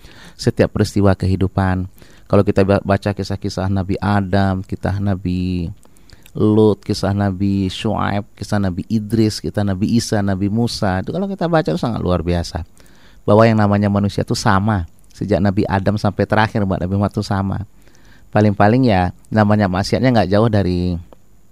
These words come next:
misalnya judi, nggak jauh dari riba, nggak jauh dari minum-minuman keras, nggak jauh dari hidup-hidupan mesum dan prostitusi segala macam. Itu dari dulu sampai sekarang tuh sama maksiatnya. Sebab kenapa? Manusia itu sama.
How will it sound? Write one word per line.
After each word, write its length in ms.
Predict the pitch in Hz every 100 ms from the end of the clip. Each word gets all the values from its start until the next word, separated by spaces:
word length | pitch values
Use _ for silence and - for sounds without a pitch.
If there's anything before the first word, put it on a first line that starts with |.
| - - -
misalnya 400 | - 87 92 90
judi, 640 | 85 95 92 90 92 92 92 98 - - - -
nggak 140 | 92 82
jauh 160 | 95 104
dari 400 | 90 90 90 90
riba, 720 | 107 104 95 104 95 92 95
nggak 300 | 107 95 87
jauh 160 | 92 101
dari 480 | 90 87 90 90
minum-minuman 560 | 90 95 95 95 92 92
keras, 560 | 92 95 101 98 95 - - - - -
nggak 160 | 101 92
jauh 160 | 104 104
dari 160 | 101
hidup-hidupan 640 | 90 92 92 98 90 95 95
mesum 640 | 95 92 - 95 95 92
dan 160 | 92 87
prostitusi 640 | 95 - 104 101 95 107
segala 320 | 95 92 92
macam. 320 | 95 95 107
Itu 160 | 117 165
dari 160 | 151 160
dulu 80 |
sampai 240 | 160 151 156
sekarang 240 | 170 151
tuh 80 | 185
sama 400 | - 135 - - - - -
maksiatnya. 480 | - 95 - 92 80
Sebab 240 | - -
kenapa? 160 | 170 151
Manusia 320 | 113 120 151
itu 80 | 180
sama. 400 | 180 135 147 101